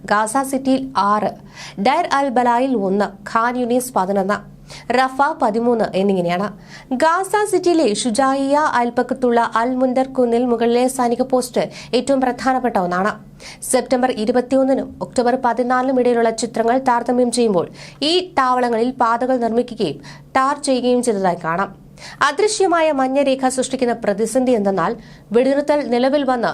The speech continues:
രണ്ടാഴ്ചകൾക്കുള്ളിൽ ഈ മഞ്ഞരേഖയ്ക്ക് സമീപം ഉൾപ്പെടെ ഇസ്രയേൽ നടത്തിയ ആക്രമണങ്ങളിൽ നൂറോളം ഫലസ്തീനികളാണ് കൊല്ലപ്പെട്ടത്. ഒക്ടോബർ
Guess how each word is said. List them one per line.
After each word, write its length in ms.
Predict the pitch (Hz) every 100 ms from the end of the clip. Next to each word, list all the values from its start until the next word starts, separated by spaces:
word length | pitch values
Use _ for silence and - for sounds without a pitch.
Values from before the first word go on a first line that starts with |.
| -
രണ്ടാഴ്ചകൾക്കുള്ളിൽ 920 | 196 226 220 247 277 269 269 269 180 139 - - 254
ഈ 20 | 262
മഞ്ഞരേഖയ്ക്ക് 640 | 247 254 294 269 262 262 262
സമീപം 340 | 254 240 254 240
ഉൾപ്പെടെ 280 | 226 226 208 151
ഇസ്രയേൽ 220 | 190 233 240
നടത്തിയ 260 | 226 226 254 - 233
ആക്രമണങ്ങളിൽ 460 | 233 247 240 262 254
നൂറോളം 360 | 247 302 311 285
ഫലസ്തീനികളാണ് 640 | 262 262 269 254 233 190 156 -
കൊല്ലപ്പെട്ടത്. 480 | 180 170 175 185 - - - - - - - 330
ഒക്ടോബർ 340 | 339 403